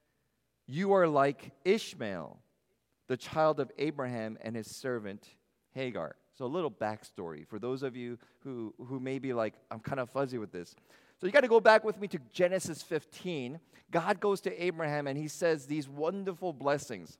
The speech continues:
He says to Abraham, "Fear not, Abram, I am your shield.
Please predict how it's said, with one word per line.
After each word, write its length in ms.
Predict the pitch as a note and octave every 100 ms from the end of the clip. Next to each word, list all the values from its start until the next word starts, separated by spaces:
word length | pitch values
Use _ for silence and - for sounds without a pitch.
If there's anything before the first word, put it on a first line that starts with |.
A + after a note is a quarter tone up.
| _
He 140 | -
says 340 | D#3+ F3 E3 -
to 80 | D3
Abraham, 520 | D#3 C#3+ C#3 C3 C#3 _ _ _ _
"Fear 220 | F#3+ G#3
not, 320 | G3 F3+ F3
Abram, 400 | D3+ C#3 C#3 D#3 - _ _ _
I 220 | C#3+ F3+
am 200 | G#3 G3
your 140 | F3 E3
shield. 580 | - D#3 D3+ D3 D#3+